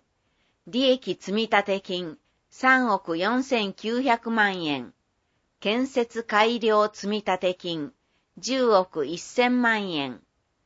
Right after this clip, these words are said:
当年度未処分利益剰余金。十六億九千八百八十六万円。合計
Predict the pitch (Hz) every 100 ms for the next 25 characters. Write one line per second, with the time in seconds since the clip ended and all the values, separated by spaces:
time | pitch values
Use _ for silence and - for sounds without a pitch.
0 | _ _ _ - 214 247 247 240 226 185
1 | 156 156 190 254 247 233 254 247 247 220
2 | 220 170 143 180 202 196 190 - 170 160
3 | 147 _ _ _ _ 156 175 254 262 254
4 | 254 220 196 185 156 151 - 240 247 277
5 | 240 233 170 - 175 175 170 170 - 240
6 | 214 226 220 190 - 180 170 170 165 151
7 | 139 - _ _ _ _ _ _ _ 156
8 | 180 220 226 - 214 190 175